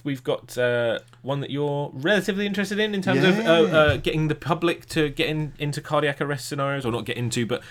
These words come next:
Speaker 1: into deal with cardiac arrest scenarios.
Speaker 2: Yeah, so it's titled "People Are Reluctant to Use Public, uh, Defibrillators to Treat Cardiac Arrest," and it's a study suggests members of the public don't know, uh, what they are, how to use them, or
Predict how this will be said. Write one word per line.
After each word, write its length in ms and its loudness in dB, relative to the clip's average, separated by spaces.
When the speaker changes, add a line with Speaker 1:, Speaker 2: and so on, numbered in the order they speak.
Speaker 1:
into 180 -6
deal 260 2
with 160 0
cardiac 380 0
arrest 220 -8
scenarios. 440 -8
Speaker 2:
Yeah, 280 4
so 180 0
it's 200 -4
titled 300 -4
"People 300 -2
Are 160 0
Reluctant 440 -4
to 120 -10
Use 300 -8
Public, 600 -16
uh, 240 -10
Defibrillators 680 -2
to 80 -12
Treat 240 -8
Cardiac 460 -6
Arrest," 320 -6
and 100 -12
it's 140 -14
a 80 -10
study 260 -8
suggests 460 -8
members 280 -4
of 60 -8
the 80 -12
public 380 -10
don't 180 -8
know, 280 -12
uh, 220 -12
what 320 -4
they 200 -2
are, 280 0
how 180 -6
to 220 -12
use 500 -4
them, 420 -4
or 300 -12